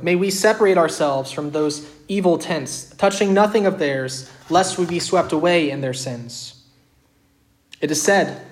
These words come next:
of those who died that day in verse thirty-eight that they sinned at the cost of their lives. And that's true for all of us. The wages of sin is death. Now, after all this, you'd think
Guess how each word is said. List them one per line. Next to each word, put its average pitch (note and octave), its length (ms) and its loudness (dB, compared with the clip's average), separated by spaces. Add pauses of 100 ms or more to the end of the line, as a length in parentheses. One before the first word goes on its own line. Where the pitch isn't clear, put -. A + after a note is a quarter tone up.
of C3+ 100 -8
those E3 280 2
who D#3+ 100 -4
died F3+ 400 2
that D#3 240 -2
day D3+ 260 -2
in D#3+ 100 -6
verse D#3 240 -4
thirty-eight D#3 760 -4
that D3 160 -2
they F3 180 4
sinned A#3 540 2
at A3+ 200 0
the A3+ 80 -6
cost G3 520 -2
of C#3+ 120 -8
their D3+ 140 -2
lives. B2+ 720 -6 (1080)
And C#3 80 -6
that's D3+ 180 -4
true F3 500 2
for C3+ 160 -4
all F3 160 4
of C3 80 -2
us. - 560 -10 (360)
The C3+ 40 -6
wages F#3 460 2
of C#3+ 80 -6
sin B2+ 500 -6
is C#3 260 -6
death. B2+ 600 -8 (2500)
Now, C3+ 180 -2 (160)
after E3 320 2
all C#3+ 100 4
this, C#3+ 280 -4
you'd C#3 160 -4
think - 340 -2